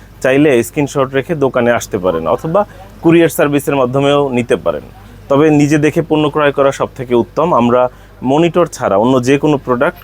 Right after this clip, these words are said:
কুরিয়ার সার্ভিসের মাধ্যমে পাঠাই, সেটি হচ্ছে পাঠাও কুরিয়ার। পাঠাও কুরিয়ার pick up and drop সার্ভিস রয়েছে, যার কারণে আমরা পাঠাও কুরিয়ারকে বেছে নিয়েছি। pick up and drop সার্ভিস কি, ওরা আমাদের দোকান থেকে প্রোডাক্ট নিয়ে যায়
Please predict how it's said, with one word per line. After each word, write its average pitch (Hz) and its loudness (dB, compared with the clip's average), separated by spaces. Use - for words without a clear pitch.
কুরিয়ার 139 2
সার্ভিসের 110 -2
মাধ্যমে 107 0
পাঠাই, 151 -2
সেটি 113 -2
হচ্ছে - -2
পাঠাও 127 -2
কুরিয়ার। 90 -4
পাঠাও 127 -2
কুরিয়ার 143 2
pick 151 -2
up 156 0
and 139 0
drop 110 0
সার্ভিস 127 -4
রয়েছে, 135 0
যার 120 2
কারণে 139 0
আমরা 120 0
পাঠাও 127 -2
কুরিয়ারকে 135 0
বেছে 117 -2
নিয়েছি। 92 -4
pick 135 -2
up 151 0
and 143 -2
drop 131 0
সার্ভিস 143 -2
কি, 202 0
ওরা 156 4
আমাদের 127 2
দোকান 131 0
থেকে 143 -2
প্রোডাক্ট 139 -2
নিয়ে 147 2
যায় 180 0